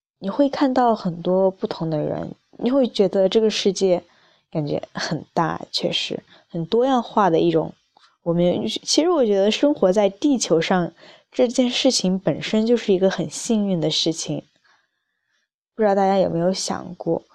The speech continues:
就是你能够成为人类，然后又只在这么多星球中活在地球上，而且你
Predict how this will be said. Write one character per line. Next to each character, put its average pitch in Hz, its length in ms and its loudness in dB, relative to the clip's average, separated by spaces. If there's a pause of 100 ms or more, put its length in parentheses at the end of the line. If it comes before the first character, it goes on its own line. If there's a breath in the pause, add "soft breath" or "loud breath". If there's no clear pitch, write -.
(640 soft breath)
就 247 220 2
是 240 180 2 (440)
你 196 180 0
能 180 180 2
够 254 380 0 (220)
成 185 240 -2
为 175 180 2
人 160 440 0
类， 196 520 0
然 175 120 -2
后 180 200 2
又 202 180 2
只 - 320 -10 (100)
在 208 160 2
这 196 180 2
么 185 100 0
多 165 160 4
星 190 260 -2
球 160 220 2
中 175 180 0
活 170 280 2
在 190 180 4
地 226 240 0
球 - 240 -4
上， 151 180 -6
而 165 160 -2
且 - 160 -2
你 - 200 -6